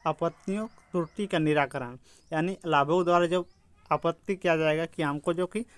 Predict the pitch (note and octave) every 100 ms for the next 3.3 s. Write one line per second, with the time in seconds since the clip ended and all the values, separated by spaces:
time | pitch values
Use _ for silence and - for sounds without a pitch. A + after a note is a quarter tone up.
0 | _ E3 D#3+ G3 F#3 F3 D#3+ G#3 C4 _
1 | - - F#3 D#3 D#3 A3 F#3+ E3 E3 E3+
2 | E3 G3+ F3 E3+ F3 F#3+ E3 D3+ C3 E3+
3 | D#3 C3 A2